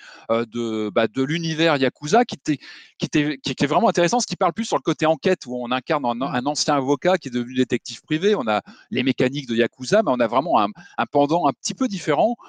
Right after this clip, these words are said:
Speaker 1: Il y avait eu un jeu de zombies, euh, je sais pas si vous vous rappelez, dans les années deux mille dix, euh, sur P S trois, dans l'univers Yakuza. Donc c'est,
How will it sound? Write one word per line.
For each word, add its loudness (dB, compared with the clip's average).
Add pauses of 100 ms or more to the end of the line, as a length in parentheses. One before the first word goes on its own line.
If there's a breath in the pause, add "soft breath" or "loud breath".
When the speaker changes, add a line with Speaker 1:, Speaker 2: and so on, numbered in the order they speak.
(160 loud breath)
Speaker 1:
Il 0
y 6
avait 0
eu 0
un 2
jeu -4
de -20
zombies, -6
euh, -4
je -10
sais -20
pas -4
si -10
vous -8
vous -2
rappelez, -2
dans -4
les -6
années -4
deux -6
mille -6 (120)
dix, -8 (340 soft breath)
euh, -2
sur -4
P 0
S 0
trois, 4
dans 2
l'univers -2
Yakuza. 0
Donc 2
c'est, 4